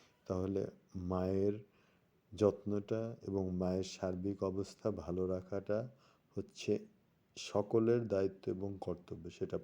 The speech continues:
পারিবারিক ক্ষেত্রে প্রথমত। তারপরে হচ্ছে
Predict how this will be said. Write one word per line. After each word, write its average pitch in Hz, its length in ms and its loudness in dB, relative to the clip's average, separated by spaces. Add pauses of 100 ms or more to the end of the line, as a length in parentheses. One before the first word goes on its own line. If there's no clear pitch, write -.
পারিবারিক 90 540 0
ক্ষেত্রে - 420 -8
প্রথমত। 82 600 -6 (2250)
তারপরে 110 400 4
হচ্ছে 135 500 0